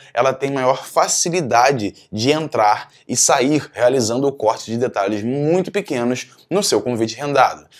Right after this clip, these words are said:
Porém, nem sempre no convite rendado o seu material será muito espesso, o que acaba entrando em contradição com o que eu acabei de falar aqui agora. Então, basicamente, teste, teste e reteste.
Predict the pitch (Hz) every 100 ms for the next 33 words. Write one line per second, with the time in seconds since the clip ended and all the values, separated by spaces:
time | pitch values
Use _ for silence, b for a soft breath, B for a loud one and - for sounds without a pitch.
0 | b b 233 190 185 208 180 220 254 -
1 | 175 240 123 113 135 127 120 123 175 151
2 | 131 143 143 B B 175 180 - 180 185
3 | 175 175 175 147 147 165 151 151 127 131
4 | 160 - - 170 - - _ b b 131
5 | - 135 147 b 131 135 123 139 131 135
6 | 139 151 147 139 143 - 123 131 139 143
7 | 147 117 110 113 107 104 104 120 131 101
8 | 80 80 - 151 147 131 127 143 151 175
9 | 117 104 - 123 b b b - - 131
10 | - 147 143 _ 110 101 - - 123 127
11 | 120 113 - - - - -